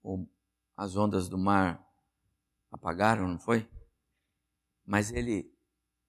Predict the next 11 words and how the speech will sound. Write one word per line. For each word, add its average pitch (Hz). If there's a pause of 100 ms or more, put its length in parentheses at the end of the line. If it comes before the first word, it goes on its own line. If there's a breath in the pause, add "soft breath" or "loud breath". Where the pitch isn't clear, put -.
(240)
teve 135
um 131
viver 123
tal 85 (1000)
que 101 (1400)
nos 107
ensina. 104 (2500)
Nos 117
ensina 143
a 123
priorizar 120